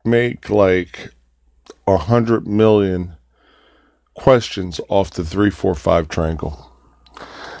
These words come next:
So, hold on, let me move my laptop back. So what am I, what do I mean by three, four, five triangle? Uh-oh.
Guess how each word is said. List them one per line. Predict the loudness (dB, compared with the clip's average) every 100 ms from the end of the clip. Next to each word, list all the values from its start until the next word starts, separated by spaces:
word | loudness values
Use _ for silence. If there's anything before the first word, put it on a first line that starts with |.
| -6
So, | 4 8 8 8 2 -10 _ _ _ _ _ _
hold | -18 -14
on, | -12
let | -6
me | -4
move | -2 -2 0
my | 2 2 -2 -12 -20 -20 -2
laptop | -2 0 -2 -2 -2
back. | -2 -2 -6 -20 -20 _
So | 2
what | 6 6
am | 4
I, | 2 _
what | 2
do | 6
I | 6
mean | 4 2
by | 4 4
three, | 2 -4
four, | -2 -6
five | -2 0 0
triangle? | 0 0 0 -2 -10 -12 -8
Uh-oh. | -8 -6 -6 -6